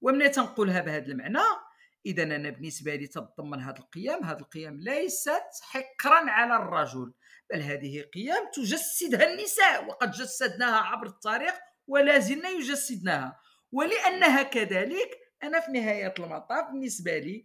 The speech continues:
وبما أن هذه الكلمة د الرجولة تحيل إلى الرجل وبشكل ضمني تتحاول تبين أن هذه القيم د الرجولة هي قيم د الرجال،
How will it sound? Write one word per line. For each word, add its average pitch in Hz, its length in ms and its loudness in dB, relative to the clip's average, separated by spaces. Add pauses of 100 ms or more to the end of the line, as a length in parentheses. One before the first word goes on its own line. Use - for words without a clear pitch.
(260)
وبما 247 320 0
أن 233 300 -2
هذه 196 340 0
الكلمة 202 380 -6
د 185 80 -4
الرجولة 170 840 -4 (400)
تحيل 240 440 2
إلى 202 320 0
الرجل 147 640 -2 (380)
وبشكل 233 1080 4
ضمني 226 640 2
تتحاول 233 880 2
تبين 220 480 -4
أن 214 360 -4
هذه 208 460 2
القيم 262 500 0
د 190 80 -4
الرجولة 196 540 -2
هي 180 240 -2
قيم 180 360 -8
د - 40 -14
الرجال، 185 520 2